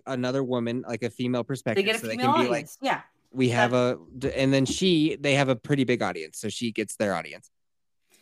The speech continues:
Speaker 2: I don't know. I, I'm just, I'm on the fence with Chrissy Mayer personally, and, like, also just seeing her own streams on her own channel. Again, some of the girls that she gives a platform to are literally just there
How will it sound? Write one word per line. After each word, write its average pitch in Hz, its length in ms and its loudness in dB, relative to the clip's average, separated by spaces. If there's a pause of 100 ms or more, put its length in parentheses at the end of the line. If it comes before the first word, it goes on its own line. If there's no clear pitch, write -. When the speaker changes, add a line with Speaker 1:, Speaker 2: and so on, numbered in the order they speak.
(280)
Speaker 2:
I 254 140 6
don't 220 100 2
know. 175 360 -2
I, 240 300 4
I'm 233 220 2
just, 254 200 -10 (100)
I'm 220 240 -2
on 214 300 -2
the 240 60 -10
fence 196 380 -6
with 185 200 -10
Chrissy 175 340 -10
Mayer 156 320 -10
personally, 185 800 -10
and, 180 300 -4
like, 170 200 -4
also 208 320 -6
just 196 260 -12
seeing 220 340 -16 (100)
her 190 200 -4
own 170 280 -4
streams 196 460 -8
on 175 120 -6
her 170 180 -8
own 160 200 -8
channel. 170 640 -8 (560)
Again, 196 360 0
some 185 280 -2
of 233 40 -8
the 240 100 -6
girls 185 420 -2
that 185 100 -6
she 185 180 -6
gives 185 160 2
a 185 80 0
platform 190 560 -2
to 208 260 -10
are 180 180 0
literally 180 680 -2
just 175 480 -4
there 175 500 -4